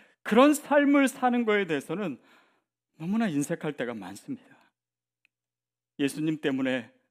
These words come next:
손해보고, 예수님 때문에 무시당하고, 예수님 때문에 어려움을 끌어안는 그러한 신앙생활이 이 시대에는 너무나 귀한 것이 되어버린 것 아닌가, 그런 생각 들 때가 있어요.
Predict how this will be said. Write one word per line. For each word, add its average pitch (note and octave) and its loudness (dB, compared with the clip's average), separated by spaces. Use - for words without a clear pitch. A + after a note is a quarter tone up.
손해보고, D3 -10
예수님 F3 0
때문에 E3 4
무시당하고, C#3 -2
예수님 G3+ 2
때문에 F3+ 6
어려움을 A3 8
끌어안는 A#3 6
그러한 C#4 8
신앙생활이 A#3+ 2
이 C4 6
시대에는 A#3+ 4
너무나 C#4 8
귀한 G#3 2
것이 A3+ 0
되어버린 C#3+ -4
것 C3 -6
아닌가, B2+ -6
그런 - -12
생각 C3 -16
들 - -20
때가 - -20
있어요. - -20